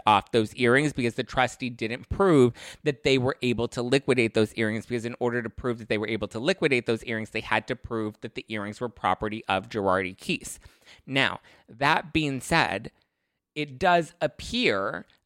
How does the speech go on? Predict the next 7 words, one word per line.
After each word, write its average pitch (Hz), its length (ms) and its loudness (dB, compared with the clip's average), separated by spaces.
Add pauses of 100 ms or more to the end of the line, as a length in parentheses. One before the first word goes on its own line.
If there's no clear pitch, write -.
that, 156 480 2 (800)
so 170 160 -2
Ronald 202 340 0
Richards 170 380 -4
is, 139 180 -10
uh, 135 360 -12
'cause - 140 -8